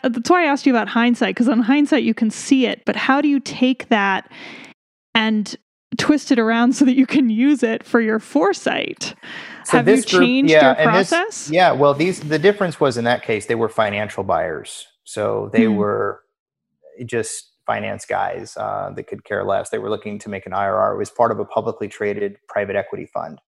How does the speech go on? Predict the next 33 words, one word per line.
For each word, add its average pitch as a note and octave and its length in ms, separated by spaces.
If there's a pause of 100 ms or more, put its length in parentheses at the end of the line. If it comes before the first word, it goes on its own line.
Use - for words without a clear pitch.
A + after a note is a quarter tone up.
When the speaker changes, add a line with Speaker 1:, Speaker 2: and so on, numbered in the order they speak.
(920)
Speaker 2:
And, G#2 560
um, G2 640 (100)
they're, A2 360 (180)
you - 140
know, - 180 (720)
just - 240
a - 40
bunch F#2+ 260
of G2+ 80
finance G2+ 400
guys G2 460
that - 160
this G2+ 220
wasn't G#2 300
their G2 140
business, G2 540
wasn't G#2+ 260
their G2 120
baby, G2 320
it F#2 100
wasn't G#2 240
their G2+ 120
life's G2 360
work. - 240 (640)
So G#2 200
we've G2+ 220
had G2+ 160
the G2+ 60
best D3+ 280
returns G2 460
are G2 160
from G#2 420
companies G2+ 540